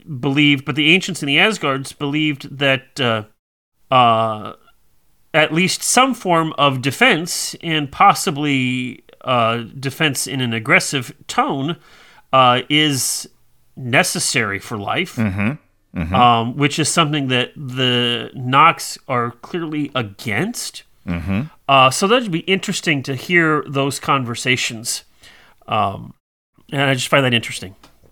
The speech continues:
Speaker 1: So
Speaker 2: I think, I think you bring up a really, really good point. Like, the Asgard, I think, are the, um,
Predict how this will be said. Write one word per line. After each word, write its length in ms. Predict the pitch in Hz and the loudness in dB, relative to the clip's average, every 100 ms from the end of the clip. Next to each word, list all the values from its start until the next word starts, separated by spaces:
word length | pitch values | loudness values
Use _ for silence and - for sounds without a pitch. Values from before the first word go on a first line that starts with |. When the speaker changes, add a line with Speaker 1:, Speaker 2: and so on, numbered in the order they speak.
| _ - | _ -12
Speaker 1:
So 220 | 113 104 _ _ _ _ _ _ - | -10 -10 _ _ _ _ _ _ -2
Speaker 2:
I 60 | 156 | 0
think, 400 | 269 330 _ - _ _ - | 0 -4 _ -20 _ _ 2
I 40 | |
think 180 | 170 262 | 2 2
you 60 | |
bring 140 | 220 208 | 0 0
up 80 | 180 | 0
a 60 | |
really, 280 | 135 123 127 | -2 2 2
really 220 | 120 117 | 4 2
good 160 | 113 104 | 2 0
point. 260 | 185 165 | 0 0
Like, 180 | 117 110 - | 0 -2 -2
the 200 | 110 - _ | -4 -6 _
Asgard, 1080 | - 131 160 170 147 117 104 85 82 80 78 - | -2 2 2 2 -2 0 4 6 4 0 -4 -2
I 100 | 104 | -2
think, 440 | 95 117 123 - _ _ _ _ _ _ _ _ | 0 0 -2 -6 _ _ _ _ _ _ _ _
are 520 | 92 92 95 95 92 - _ _ _ _ _ _ | 2 4 6 4 0 -6 _ _ _ _ _ _
the, 460 | 95 98 98 95 92 _ _ _ _ _ _ _ | -6 -2 0 -2 -6 _ _ _ _ _ _ _
um, 640 | - 82 80 76 76 73 76 | -2 0 2 2 0 -4 -10